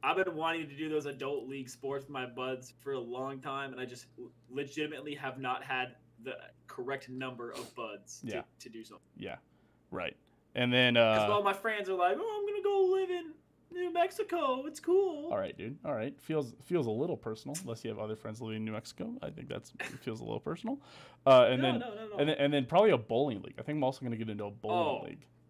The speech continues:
Speaker 2: I don't know
Speaker 1: Oh,
Speaker 2: if
Speaker 1: yeah.
Speaker 2: I, I, I, I was bowling down here in New Mexico. I bowled in high school and middle school. Fun fact about me.
Speaker 1: Right.
Speaker 2: I'm, like, somebody that's, like, actually, like, all right at bowling.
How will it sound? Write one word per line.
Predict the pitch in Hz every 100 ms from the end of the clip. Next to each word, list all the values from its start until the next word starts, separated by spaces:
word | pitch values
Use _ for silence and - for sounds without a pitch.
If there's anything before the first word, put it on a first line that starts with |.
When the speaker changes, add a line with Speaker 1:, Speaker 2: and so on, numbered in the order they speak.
| _ _
Speaker 2:
I | 123
don't | 147
know | 147 175
Speaker 1:
Oh, |
Speaker 2:
if | 147 117
Speaker 1:
yeah. | 92 - _
Speaker 2:
I, | 139
I, | 120 135 165
I, | 135 170
I | 165 131
was | 165 127
bowling | 127 127 117 107 - _
down | 127 120
here | 117
in | 117
New | 107
Mexico. | 113 - 120 104 - - -
I | 127
bowled | 143 147 123
in |
high | 107 127
school | 135 - - -
and | - 110
middle | 123
school. | 117 - - -
Fun | 117
fact | 113 110
about | - 117
me. | 107
Speaker 1:
Right. | - _ _ _ _
Speaker 2:
I'm, | 123
like, | 127 107 104
somebody | - 117 113
that's, | 98 85
like, | 98 101
actually, | 117 - 113
like, | 107 98 -
all | 127
right | 117 120
at | 135
bowling. | 143 147